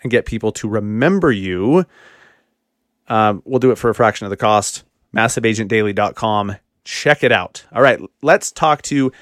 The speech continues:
Matthew Kane with E X P Realty in, uh, Wilmington, North Carolina. Hasn't even finished his second year in, in, uh, real estate. He's just hit, um, the hi-, he's just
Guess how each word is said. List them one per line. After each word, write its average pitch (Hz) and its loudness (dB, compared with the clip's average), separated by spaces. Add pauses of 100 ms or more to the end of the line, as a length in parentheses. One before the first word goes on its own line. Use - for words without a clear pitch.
(180)
Matthew 165 0
Kane 131 -4
with 120 -2
E 127 0
X 123 0
P 123 -6
Realty 113 -2 (380)
in, 113 -2
uh, 107 -4
Wilmington, 143 2
North 120 0
Carolina. 107 0 (840)
Hasn't 196 2
even 185 0
finished 147 0
his 131 0
second 110 0
year 104 -2
in, 110 -6 (280)
in, 110 -4
uh, 104 -2
real 104 0
estate. 104 0
He's 117 -4
just 160 2
hit, 147 4 (460)
um, 104 0 (220)
the 127 2
hi-, - -8
he's 139 -2
just 160 2